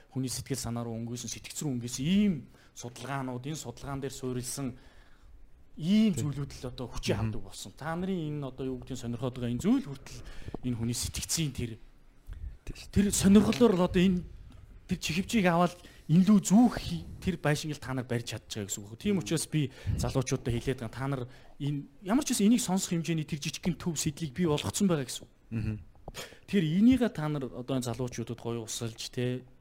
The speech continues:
Speaker 1: дэмжиж, зөв талаас нь ингэж яагаад л би баярлаад байгаа юм.
Speaker 2: Тэгээ улам одоо юу яа, аа, эрүүл амьдрий, те.
Speaker 1: Мм.
Speaker 2: Нэгдүгээрт бол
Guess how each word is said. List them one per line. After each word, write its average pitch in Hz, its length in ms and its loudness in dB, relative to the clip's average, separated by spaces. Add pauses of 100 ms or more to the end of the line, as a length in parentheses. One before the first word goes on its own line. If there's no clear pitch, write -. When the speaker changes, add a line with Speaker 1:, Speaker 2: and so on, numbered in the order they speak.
(120)
Speaker 1:
дэмжиж, 120 640 -6
зөв 123 240 0
талаас 107 320 -6
нь 98 160 -4
ингэж - 80 -20 (240)
яагаад 117 320 -2
л 110 80 -12
би 117 160 -2
баярлаад 127 400 0
байгаа 104 160 -4
юм. - 80 -10 (560)
Speaker 2:
Тэгээ - 100 -4
улам 127 320 0
одоо 127 460 4 (480)
юу 139 240 0
яа, 113 380 0 (180)
аа, 101 480 -6 (1800)
эрүүл 143 380 2
амьдрий, 110 340 0
те. 135 300 2
Speaker 1:
Мм. 139 280 0
Speaker 2:
Нэгдүгээрт 135 440 0
бол 123 160 2